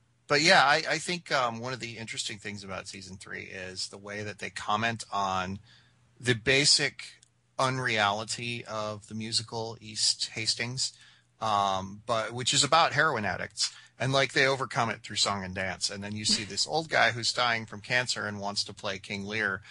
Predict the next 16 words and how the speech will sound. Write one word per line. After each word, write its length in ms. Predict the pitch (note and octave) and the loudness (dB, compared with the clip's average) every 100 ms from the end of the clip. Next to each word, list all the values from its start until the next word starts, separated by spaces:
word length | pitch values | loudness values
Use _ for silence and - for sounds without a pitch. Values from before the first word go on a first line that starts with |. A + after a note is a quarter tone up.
| - - _ | -20 -20 _
one 260 | A#2 A#2+ A2+ | 0 2 4
last 320 | G#2 F#2+ - | 2 2 2
time 180 | B2+ A#2 | 2 0
before 240 | G2+ G#2 | -2 -8
he 80 | G2 | -6
dies, 300 | A2+ B2+ G#2 | 0 2 2
and 100 | G#2+ | -2
he 120 | A2 | -6
has 340 | G#2+ A2 A2 - | -6 -2 0 0
to 80 | A2+ | -2
use 280 | G#2 G#2 | -6 -6
this 200 | - G2+ | -4 -4
heroin 400 | G#2+ G#2+ G#2+ F#2+ | -2 -2 -2 -4
to 80 | F#2 | -2
sort 260 | - G2 | -2 -2
of 120 | F#2+ | -4